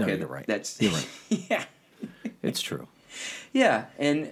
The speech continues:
Speaker 1: um, I think it, I think it's worthwhile just to take a little bit to muse on, you know,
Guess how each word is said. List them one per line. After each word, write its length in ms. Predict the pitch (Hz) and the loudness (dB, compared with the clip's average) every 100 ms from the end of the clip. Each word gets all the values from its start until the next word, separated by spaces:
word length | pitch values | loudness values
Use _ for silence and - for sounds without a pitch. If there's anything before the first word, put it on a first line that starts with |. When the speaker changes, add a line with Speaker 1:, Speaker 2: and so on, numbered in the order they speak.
| - | 0
Speaker 1:
um, 340 | 151 165 131 120 | 4 4 4 2
I 80 | 170 | 0
think 180 | 233 | 2
it, 240 | 233 220 - 196 | 2 0 -4 -2
I 80 | |
think 160 | 185 208 | 0 0
it's 140 | 190 | 0
worthwhile 500 | 170 147 143 123 139 | 0 0 2 2 4
just 180 | 135 135 | 0 -4
to 80 | 120 | -6
take 220 | - 139 | -6 -4
a 60 | 113 | -2
little 260 | 110 147 | 0 0
bit 240 | 120 127 147 | 0 -2 -2
to 100 | 131 | 2
muse 420 | 110 139 208 117 | 4 4 2 -2
on, 320 | 87 85 85 - _ _ _ _ - | -2 -2 -6 -12 _ _ _ _ -8
you 120 | 127 | -4
know, 100 | 110 | -4